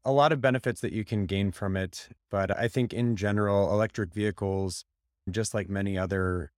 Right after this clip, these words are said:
well, I, I should say, you know, transportation in general, we know is a, a big source of pollutants and, and can cause a number of health hazards, as can combustion of other fossil fuels or even emission of climate pollutants, even if it doesn't come from, um, fossil fuels. But you have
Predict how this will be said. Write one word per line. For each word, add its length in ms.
well, 140
I, 200
I 120
should 200
say, 220
you 120
know, 100
transportation 800
in 120
general, 380
we 100
know 380
is 160
a, 220
a 80
big 200
source 300
of 140
pollutants 520
and, 260
and 220
can 200
cause 480
a 100
number 260
of 100
health 200
hazards, 640
as 340
can 520
combustion 420
of 100
other 160
fossil 400
fuels 460
or 140
even 200
emission 380
of 100
climate 380
pollutants, 480
even 180
if 120
it 100
doesn't 300
come 260
from, 580
um, 300
fossil 340
fuels. 300
But 120
you 80
have 200